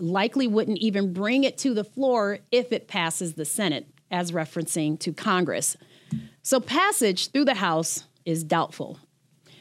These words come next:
Back in the Senate side, Senator Ted Cruz called for McConnell to step down, and Vance declared the border bill unadulterated B S. Wow.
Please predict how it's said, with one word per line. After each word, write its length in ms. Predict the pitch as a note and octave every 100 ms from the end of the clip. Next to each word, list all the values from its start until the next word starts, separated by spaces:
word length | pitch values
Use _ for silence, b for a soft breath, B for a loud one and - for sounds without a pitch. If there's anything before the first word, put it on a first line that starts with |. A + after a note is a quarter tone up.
| b b
Back 240 | A3+ C4
in 60 | C4+
the 80 | A#3+
Senate 340 | - F4 -
side, 480 | - D3+ C3+ C#3+ E3+ -
Senator 420 | - G#3+ A3+ B3
Ted 320 | B3 A3 G#3
Cruz 440 | - E4 D4 B3 -
called 580 | - F#3+ F#3+ F#3 - _ _
for 220 | G#3+ F#3+
McConnell 680 | F3 F3+ - C#4 C4+ G3 E3
to 100 | -
step 340 | D#3+ - D#3 E3+
down, 500 | A#3 A3+ F3+ E3+ D#3+ B B B
and 180 | F#3+ F3+
Vance 400 | G#3 C#4 G#3+ -
declared 520 | - F3 - F3+ E3+
the 60 | F3
border 280 | E3+ E3+ E3+
bill 420 | E3+ E3 E3 E3+ _ -
unadulterated 1080 | G3 A3+ G3 F3 F3+ - E3+ D#3+ D#3+ E3 D#3
B 160 | D3
S. 420 | A#2 - - - - _ _ _ _ _ _ -
Wow. 280 | F2 F2+